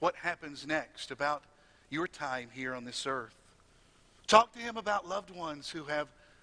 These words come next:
already experienced what you are wondering will come.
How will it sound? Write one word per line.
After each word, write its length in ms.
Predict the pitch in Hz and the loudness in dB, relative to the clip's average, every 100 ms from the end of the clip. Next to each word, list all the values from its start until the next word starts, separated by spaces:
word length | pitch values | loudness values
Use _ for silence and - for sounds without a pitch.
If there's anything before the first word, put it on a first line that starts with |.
| - | -2
already 500 | 151 185 175 175 170 135 | 4 4 2 -2 -6 -10
experienced 920 | 135 - - 175 165 139 113 - - | -8 -6 -4 -2 -2 -4 -8 -8 -8
what 120 | 139 127 | -8 -10
you 380 | 139 180 160 127 | -10 -8 -8 -8
are 80 | 127 | -6
wondering 520 | 143 160 143 139 131 | -4 -6 -8 -12 -12
will 80 | 127 | -12
come. 300 | - - | -10 -12